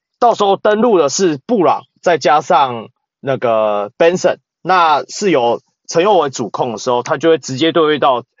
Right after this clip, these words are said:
林俊杰。那这个新世代控球的对战应该也是非常可以精彩可期的。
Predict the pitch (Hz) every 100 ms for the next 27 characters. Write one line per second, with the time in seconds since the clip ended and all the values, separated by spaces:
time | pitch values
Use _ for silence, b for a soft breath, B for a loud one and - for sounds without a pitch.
0 | b 117 104 143 123 95 92 - - 170
1 | 165 - - 196 139 - 247 233 226 214
2 | 170 - 175 131 127 117 - _ _ -
3 | 143 - 180 135 151 123 156 156 123 -
4 | 143 131 170 151 143 117 120 _ _ -
5 | 143 131 110 - 165 139 117 104 95 95
6 | 87